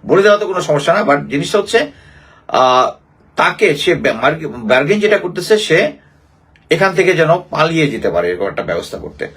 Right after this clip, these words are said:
আমরা সবাই জানি জিয়া একবার পালিয়ে যাওয়ার চেষ্টা করেছিল, এবং আমি গ্যারান্টি দিয়ে বলতেছি, ওই পালিয়ে যাওয়ার মধ্যে আকার স্যার, ওয়াকার স্যারও জানতো,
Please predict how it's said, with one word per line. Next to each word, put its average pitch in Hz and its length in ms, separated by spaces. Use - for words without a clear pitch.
আমরা 151 240
সবাই 156 280
জানি 160 180
জিয়া 127 260
একবার 120 240
পালিয়ে 123 260
যাওয়ার 123 200
চেষ্টা 135 240
করেছিল, 131 340
এবং 127 180
আমি 127 120
গ্যারান্টি 147 320
দিয়ে 165 160
বলতেছি, 156 460
ওই 131 120
পালিয়ে 135 360
যাওয়ার 127 220
মধ্যে 120 200
আকার 120 280
স্যার, - 160
ওয়াকার 117 300
স্যারও 117 260
জানতো, 107 420